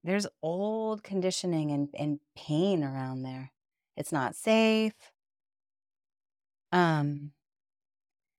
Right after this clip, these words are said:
but to actually relinquish the control of having to do it all and carry it all on our own shoulders, um, and surrender to knowing that we are actually held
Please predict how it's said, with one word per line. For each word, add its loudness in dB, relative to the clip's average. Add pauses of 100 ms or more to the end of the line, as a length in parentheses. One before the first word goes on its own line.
(260)
but 2
to 0
actually 2
relinquish 2
the -8
control 0
of 0
having -2
to -12
do -2
it 0
all 4
and -4
carry 0
it 0
all 2
on 0
our -2
own -6
shoulders, -6 (1300)
um, 2
and 0
surrender 2
to -4
knowing 0
that 0
we 0
are 2
actually -2
held -2